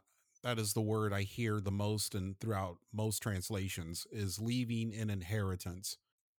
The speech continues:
I used to read that and always interpret that as, as a financial or as an asset,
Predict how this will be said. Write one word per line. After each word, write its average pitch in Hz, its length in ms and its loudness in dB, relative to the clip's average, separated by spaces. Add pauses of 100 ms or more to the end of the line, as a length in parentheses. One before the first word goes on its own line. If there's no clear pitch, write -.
(100)
I 156 120 4
used 180 340 2
to 143 80 2
read 131 420 2
that 101 400 4
and 113 180 2
always 120 400 2
interpret 110 520 2
that 95 320 2 (120)
as, 101 640 0 (680)
as 113 140 2
a 113 40 2
financial 117 920 2
or 101 600 2
as 110 380 2
an 98 360 2 (220)
asset, 110 640 2